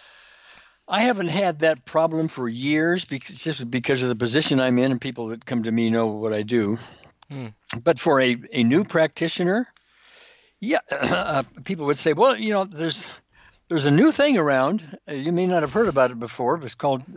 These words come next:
Speaker 1: called E F T. And, um, I'm experimenting with it. We've had some great results. I don't know if it'll help your situation or not," they say to the client,
Speaker 2: Mm-hmm.
Speaker 1: which gives them a way out. "But, you know, it only take, <clears throat> it takes a few minutes to try it, so why not?"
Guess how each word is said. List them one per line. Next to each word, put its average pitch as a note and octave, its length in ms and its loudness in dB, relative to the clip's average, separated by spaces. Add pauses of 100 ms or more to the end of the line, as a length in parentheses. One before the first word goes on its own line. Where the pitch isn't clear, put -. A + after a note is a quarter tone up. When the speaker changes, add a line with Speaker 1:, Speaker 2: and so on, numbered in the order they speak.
(200)
Speaker 1:
called D3 260 0
E D3 160 4
F C#3 140 0
T. B2+ 440 0 (720)
And, D3 300 2
um, C3+ 520 2 (460)
I'm G#3+ 160 4
experimenting C#4 640 2
with B2 120 0
it. A#2 100 -2
We've A3 140 -2
had B3 160 0
some C3 240 -8
great C#3 340 -4
results. F3 460 2
I - 60 0
don't A#3+ 140 2
know A3 80 2
if G#3 100 -6
it'll D#3+ 140 0
help E3 260 -2
your A3+ 320 2
situation B2+ 640 -2
or A2 100 -2
not," G#2+ 320 -4
they A#2+ 120 -6
say A2+ 180 -8
to G2+ 80 -12
the F#2+ 120 -14
client, G2+ 440 -6 (120)
Speaker 2:
Mm-hmm. A2 180 -8 (260)
Speaker 1:
which - 160 0
gives C#3 180 0
them A#2+ 160 6
a A2 60 2
way G#2 220 -2
out. G#2+ 300 -8 (480)
"But, G#3 240 2
you C#4+ 80 4
know, F3 120 6
it G#3+ 60 2
only G#3 200 2
take, - 200 -2
<clears throat> - 80 -8
it F#3+ 140 4
takes A3+ 180 0
a D3+ 60 -8
few F#3+ 160 -2
minutes E3+ 220 0
to C#3 80 -8
try A3+ 260 2
it, G#3+ 120 -2
so - 120 -4
why F#3 200 0
not?" F3+ 280 -2